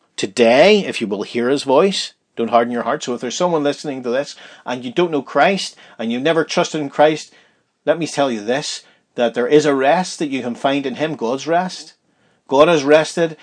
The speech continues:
in the work that he has done through Christ. God has rested in Christ. He's, uh, and, and now we can enter into that rest,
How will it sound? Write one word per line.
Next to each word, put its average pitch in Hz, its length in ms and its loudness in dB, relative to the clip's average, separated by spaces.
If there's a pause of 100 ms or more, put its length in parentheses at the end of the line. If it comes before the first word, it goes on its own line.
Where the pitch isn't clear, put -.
(200)
in 131 140 -6
the 127 100 -4
work 147 240 4
that 127 100 -4
he 147 120 -2
has 117 100 -4
done 135 180 -2
through 131 240 -6
Christ. 185 640 -2 (420)
God 151 260 6
has 175 140 2
rested 151 460 0
in 135 140 -4
Christ. 180 500 -4
He's, 127 200 -10 (580)
uh, 127 340 -4
and, 143 120 -4
and 156 60 -4
now 180 180 4
we 185 180 2
can 180 160 0
enter 165 260 -4
into 165 180 -6
that 175 200 -6
rest, 202 480 -8